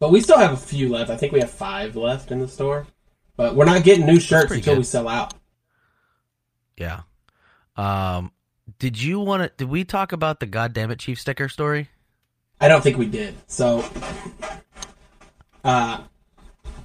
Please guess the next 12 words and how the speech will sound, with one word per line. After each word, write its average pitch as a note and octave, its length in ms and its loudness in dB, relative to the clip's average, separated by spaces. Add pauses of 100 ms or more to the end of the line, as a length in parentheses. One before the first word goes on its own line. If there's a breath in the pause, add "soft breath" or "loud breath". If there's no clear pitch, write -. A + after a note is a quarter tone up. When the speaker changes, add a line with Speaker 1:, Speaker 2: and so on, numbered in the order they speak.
(440)
Speaker 1:
a - 80 -8
friend G3+ 260 4
of B2+ 100 0
ours, A#2+ 560 -8 (720)
uh, G3 640 -14 (760)
you D3+ 200 2
guys C#3 300 4
know B2 160 0
him A#2 100 -2
as A2 160 -8
Racist A#2 400 -8
Dan. G3+ 360 -10